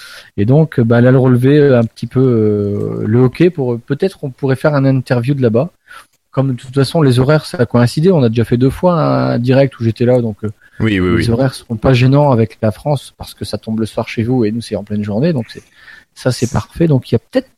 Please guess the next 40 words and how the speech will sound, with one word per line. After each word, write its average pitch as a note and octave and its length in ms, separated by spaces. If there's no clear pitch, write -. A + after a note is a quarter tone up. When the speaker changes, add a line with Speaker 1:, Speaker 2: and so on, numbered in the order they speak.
Speaker 1:
moyen E3+ 240
vraiment C#3+ 360
de A3+ 100
faire - 180
un A2 320
réel F3 240
interview D#3 380
un D3 40
peu C3 140
plus B2 160
long. C3+ 160
Speaker 2:
Ouais, F#2+ 280
Speaker 1:
Parce A2 140
Speaker 2:
d'avoir G2+ 120
Speaker 1:
que G#2+ 60
Speaker 2:
un A2+ 40
quart A2+ 180
d'heure, A2+ 280
une G#2+ 140
demi-heure G2+ 360
peut-être, - 360
Donna F#2+ 220
Sarkar, G2+ 500
Speaker 1:
Ouais, D#3+ 60
Speaker 2:
euh, F#3 240
Speaker 1:
je, D#3 100
Speaker 2:
dans F3 80
Speaker 1:
oui, D#3+ 80
Speaker 2:
Lifestyle. E3 240
Speaker 1:
oui, C#4+ 100
parce A3+ 200
que D3+ 120
ça, C#3 520
oui, C#3+ 360
oui, E3+ 140
là, C#3+ 100
là, C#3+ 160
elle D3+ 60
était, A#2+ 240
euh, A2+ 380